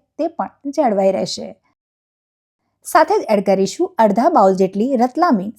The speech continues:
સેવ. આનાથી આ ચટણીમાં બાઇન્ડિંગ તો સરસ આવશે જ, પણ આ રતલામી સેવ એડ કરવાથી આ ચટણીનો ટેસ્ટ પણ ખૂબ જ સરસ આવે છે.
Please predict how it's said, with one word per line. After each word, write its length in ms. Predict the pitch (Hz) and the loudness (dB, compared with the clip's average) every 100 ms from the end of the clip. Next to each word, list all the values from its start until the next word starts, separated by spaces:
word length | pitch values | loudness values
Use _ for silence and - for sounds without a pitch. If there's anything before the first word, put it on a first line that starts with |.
| - | 0
સેવ. 340 | 247 175 170 - _ _ _ _ _ _ _ _ _ _ _ _ _ | 2 2 -2 -10 _ _ _ _ _ _ _ _ _ _ _ _ _
આનાથી 360 | 240 247 339 370 - | 0 2 2 0 0
આ 160 | 247 311 | 0 4
ચટણીમાં 640 | 339 302 294 294 294 233 | 2 2 2 4 2 4
બાઇન્ડિંગ 340 | 190 190 240 269 | 2 4 2 4
તો 80 | 302 | 2
સરસ 320 | 302 302 330 - | 4 4 2 2
આવશે 360 | 339 349 233 | 0 2 0
જ, 100 | 185 - - | -2 -6 -6
પણ 120 | 214 | -4
આ 140 | - 254 | -2 2
રતલામી 460 | 349 349 320 320 | 2 2 0 0
સેવ 220 | 320 277 285 - | 0 -2 0 2
એડ 120 | 208 220 | 2 2
કરવાથી 520 | 185 180 185 220 294 - | 0 2 0 -2 -8 -2
આ 160 | 240 330 | 0 2
ચટણીનો 520 | 330 302 285 285 302 | 0 2 2 2 0
ટેસ્ટ 460 | 302 208 233 - _ | -2 -2 -2 -2 _
પણ 160 | 214 262 | -10 -10
ખૂબ 560 | _ - 311 370 202 | _ -2 -2 -2 -4
જ 80 | 196 | -4
સરસ 400 | - - 196 190 190 | -4 -2 0 0 0
આવે 260 | 190 196 | 0 0
છે. 180 | 180 190 | -4 -6